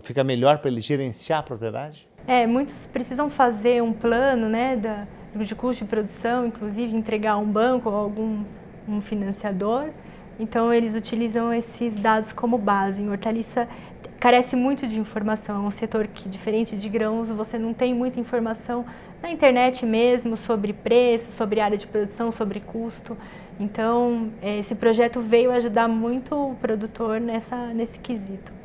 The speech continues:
Speaker 1: Só pra gente encerrar, qual foi a, a cultura dentro da horticultura, né, que mais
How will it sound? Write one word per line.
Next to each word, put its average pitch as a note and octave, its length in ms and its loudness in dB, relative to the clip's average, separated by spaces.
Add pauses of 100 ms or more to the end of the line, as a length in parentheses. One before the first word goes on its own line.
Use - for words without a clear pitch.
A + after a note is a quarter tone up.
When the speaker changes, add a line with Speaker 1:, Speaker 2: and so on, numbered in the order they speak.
(640)
Speaker 1:
Só - 160 -10
pra D#3+ 120 -6
gente C#3+ 260 -6
encerrar, B2 440 -2
qual F3+ 240 -4
foi F3 400 -6
a, A2+ 520 -2
a G#2+ 40 -8
cultura A#2 480 -4
dentro A#2 460 -4 (400)
da A#2+ 120 2
horticultura, B2 720 -4 (440)
né, A2 160 -12 (300)
que A#2+ 340 -4
mais G#2 680 -4